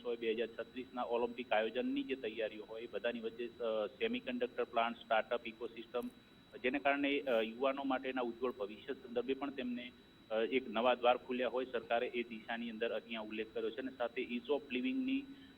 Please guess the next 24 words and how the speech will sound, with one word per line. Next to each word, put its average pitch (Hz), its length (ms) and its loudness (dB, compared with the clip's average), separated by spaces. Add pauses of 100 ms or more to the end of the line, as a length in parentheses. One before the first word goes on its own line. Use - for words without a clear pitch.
(160)
જે - 140 -6
નાગરિકોના 131 500 2
જે 127 140 -2
જીવનની 131 500 -2
અંદર 120 300 0
જે 120 120 -6
ખ-, 117 320 -6
મહત્વનું 123 420 -2
કહી 117 120 -2
શકાય 117 360 0
તો 117 120 -6
તેના 117 260 -2
માટેની 117 380 -4
વ્યવસ્થાઓ, 117 600 2
અ, 117 160 -2
કાયદો 113 380 4
વ્યવસ્થા 120 380 -2
હોય, 117 240 2
જન 117 200 0
સુરક્ષા 120 460 -10
હોય, 113 160 -2
સુશાસનની 139 680 -6
વાતો 120 340 0
છે 123 240 -8